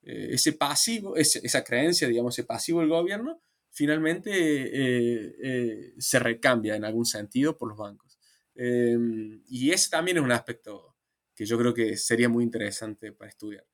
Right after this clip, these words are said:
Sobre todo luego visto, y más si uno lo pone en perspectiva, que luego está la crisis del tequila, ¿no?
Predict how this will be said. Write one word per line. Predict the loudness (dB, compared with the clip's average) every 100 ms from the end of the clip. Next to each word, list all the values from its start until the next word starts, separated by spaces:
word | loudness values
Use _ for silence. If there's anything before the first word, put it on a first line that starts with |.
| _ _
Sobre | -4 0 2
todo | 2 2
luego | 2 2 0
visto, | 0 0 2 0
y | 2 0
más | 2 2
si | 2
uno | 2 0
lo | 2
pone | 2 2
en |
perspectiva, | -2 -2 0 2 2 0
que | -4 -8 0
luego | 2 2
está | 0
la | -8
crisis | -6 -10 -10
del | -12
tequila, | -16 -12 -8 -8 -10
¿no? | -18 -20